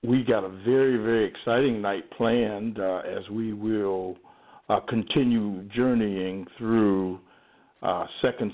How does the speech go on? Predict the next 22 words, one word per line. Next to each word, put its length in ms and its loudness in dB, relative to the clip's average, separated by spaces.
Samuel. 720 -2
And 420 -8
just 280 -10
so 100 4
you 200 2
know 340 4
it 80 0
and 120 -2
have 200 -10
your 100 -6
Bibles 560 0
opened 540 -4
at 160 -6
the 80 -8
right 380 -2
time, 440 0
we 460 4
will 540 4
be 400 0
in 340 -4
chapter 520 -2
three. 440 -6